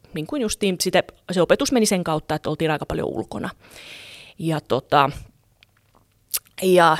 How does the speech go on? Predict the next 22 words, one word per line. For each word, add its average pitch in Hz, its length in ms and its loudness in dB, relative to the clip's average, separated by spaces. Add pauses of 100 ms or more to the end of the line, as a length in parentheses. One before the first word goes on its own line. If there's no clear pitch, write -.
(160)
sit - 260 -8
sieltä 170 280 0
mulla 160 200 -2
itellä 156 300 2
heräsi 160 340 -2
sitten - 300 -6
jo 170 100 -4
se 170 140 -4
kiinnostus, - 520 -8
että - 180 -12
josko - 260 -10
mustakin 175 400 -8
tulisi 185 260 -4
biologian 190 480 0
ja 196 60 -2
maantiedon 202 440 0
opettaja, 202 520 -4
kun 202 160 -8
tykkäsin 160 400 -8
sitten - 220 -8
yläkoulussa - 560 -4
kovasti, - 460 -6